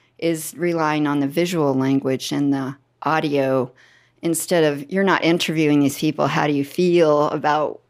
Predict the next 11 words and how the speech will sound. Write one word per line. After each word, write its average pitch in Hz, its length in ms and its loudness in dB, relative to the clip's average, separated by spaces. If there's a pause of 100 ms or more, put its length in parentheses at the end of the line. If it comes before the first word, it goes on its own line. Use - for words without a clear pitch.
where 165 160 2
you 143 180 0
are?" 156 500 6
or 147 320 2 (1000)
"What 170 240 0
is 160 120 -8
your 170 120 2
life 156 360 0
like?" 156 440 0 (100)
You're 180 220 0
just - 340 -2